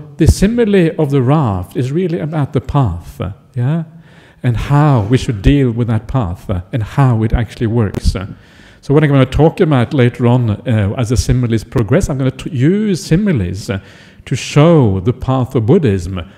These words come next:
through similes, uh, how it works through similes, uh.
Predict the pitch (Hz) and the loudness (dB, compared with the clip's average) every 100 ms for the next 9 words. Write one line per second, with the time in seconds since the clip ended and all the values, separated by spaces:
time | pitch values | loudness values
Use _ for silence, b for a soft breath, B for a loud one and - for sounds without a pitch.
0 | B - - 123 127 156 113 - - - | B -16 -2 2 4 2 0 -6 -8 -4
1 | 120 117 98 90 87 120 85 b b - | -2 -2 -4 -6 -8 -10 -12 b b -18
2 | - 139 151 131 120 151 120 110 90 - | -4 0 0 0 -2 -2 0 2 0 -6
3 | - 113 123 113 98 101 107 95 | -6 -4 -2 -4 -4 -8 -8 -10